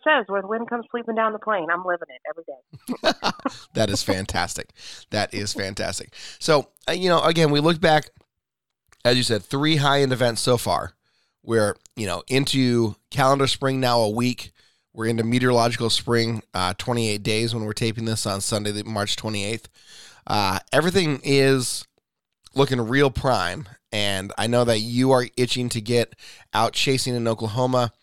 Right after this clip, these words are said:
Speaker 2: Uh, you have asked the question, along with a lot of other people, what does this bode for the plains in terms of severe weather? Well, you know, not to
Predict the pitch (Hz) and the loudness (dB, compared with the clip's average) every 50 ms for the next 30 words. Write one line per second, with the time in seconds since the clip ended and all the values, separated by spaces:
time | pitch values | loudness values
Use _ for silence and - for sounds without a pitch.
0 | _ _ _ _ _ - 98 92 92 92 107 127 131 135 123 123 120 117 117 - | _ _ _ _ _ -6 -4 -4 -4 -4 -2 0 0 2 4 4 2 2 0 -2
1 | - 127 - - 120 117 113 - 123 120 113 113 110 110 110 107 104 101 110 104 | -6 -8 -2 0 0 0 0 -2 -4 -4 -2 -2 -2 -2 -2 -4 -4 -4 -2 -2
2 | 107 107 110 104 107 110 - 113 - - 117 110 151 180 127 - - _ - - | 0 -2 -2 -2 -2 -2 -4 -4 -2 -2 -4 -4 -2 -4 -4 -4 -8 _ -20 -20
3 | - _ _ 135 139 147 147 135 139 131 113 104 104 127 127 135 131 127 117 - | -20 _ _ 0 2 2 2 0 -2 -2 -2 0 2 4 4 4 2 0 -2 -4
4 | - 127 123 120 123 120 117 117 110 - - - _ _ - 123 - - - 127 | -4 -2 -2 0 2 2 0 0 -2 -6 -16 -20 _ _ -16 -12 -10 -6 -4 -2
5 | 123 123 120 117 110 117 107 - 127 120 123 120 113 120 117 110 - - 117 110 | 0 0 -2 -2 -4 -4 -4 -2 -2 -2 -2 -2 -2 -2 0 0 -2 -2 -2 0
6 | 120 117 113 107 110 117 107 95 87 95 - _ _ _ _ _ _ _ _ _ | 0 0 2 2 2 2 0 0 -4 -6 -10 _ _ _ _ _ _ _ _ _
7 | _ _ _ _ _ _ - 123 131 - - _ _ _ _ _ _ _ _ _ | _ _ _ _ _ _ 2 2 2 2 -2 _ _ _ _ _ _ _ _ _
8 | _ - 131 120 104 92 - - - 135 139 139 135 - - 151 131 120 110 | _ -2 0 0 0 -2 -4 -6 -2 0 2 2 2 2 2 4 4 2 2